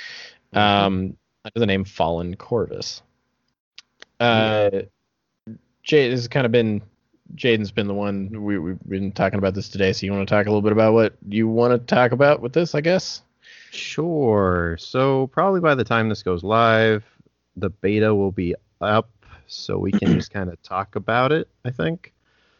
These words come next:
Speaker 2: Sure.
Speaker 1: Um, yeah. All right. So here's, here's kind of the premise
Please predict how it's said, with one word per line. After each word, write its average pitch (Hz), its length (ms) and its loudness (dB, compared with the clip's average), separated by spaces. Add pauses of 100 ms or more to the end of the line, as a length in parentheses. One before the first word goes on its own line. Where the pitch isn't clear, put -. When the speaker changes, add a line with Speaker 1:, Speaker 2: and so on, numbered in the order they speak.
(240)
Speaker 2:
Sure. 117 140 2
Speaker 1:
Um, 82 420 0 (320)
yeah. 85 280 0 (140)
All 127 80 2
right. 90 240 0
So 147 540 2
here's, 202 500 0
here's 147 220 -2
kind 143 260 0
of 185 40 0
the 185 40 0
premise 104 640 -2